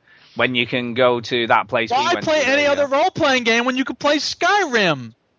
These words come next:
Speaker 2: That's what
Speaker 1: Shut
Speaker 2: I'm
Speaker 1: up,
Speaker 2: always
Speaker 1: you.
Speaker 2: saying. But I have
Speaker 1: Shush.
Speaker 2: the guts to just do that thing we say we should all do, and then when Chinny plays a different game other than G T A, you go,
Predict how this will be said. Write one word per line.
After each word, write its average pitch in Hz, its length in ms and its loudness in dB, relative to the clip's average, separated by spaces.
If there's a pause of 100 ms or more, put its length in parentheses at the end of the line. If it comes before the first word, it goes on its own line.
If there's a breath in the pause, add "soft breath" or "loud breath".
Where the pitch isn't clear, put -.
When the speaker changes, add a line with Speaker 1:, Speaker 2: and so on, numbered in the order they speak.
(220)
Speaker 2:
That's 294 160 -4
what 339 120 2
Speaker 1:
Shut 220 100 2
Speaker 2:
I'm - 80 4
Speaker 1:
up, 285 60 2
Speaker 2:
always 311 240 2
Speaker 1:
you. 277 80 4
Speaker 2:
saying. 339 480 2 (600)
But 254 100 0
I 339 180 2
have 233 320 2
Speaker 1:
Shush. 180 100 -8
Speaker 2:
the 180 80 -4
guts 311 280 0 (200 loud breath)
to 254 100 0
just 214 400 -4
do 320 520 2
that 220 220 2
thing 311 380 0
we 247 160 -2
say 269 360 0
we 247 220 2
should 247 180 -4
all 226 200 2
do, 233 520 0 (260 loud breath)
and 226 180 2
then 247 140 2
when 247 140 0
Chinny 302 280 2
plays 285 480 0
a 240 60 2
different 247 340 -2
game 269 220 0
other 247 160 2
than 240 80 -4
G 240 120 -4
T 311 120 0
A, 359 60 4
you 285 100 2
go, 247 100 4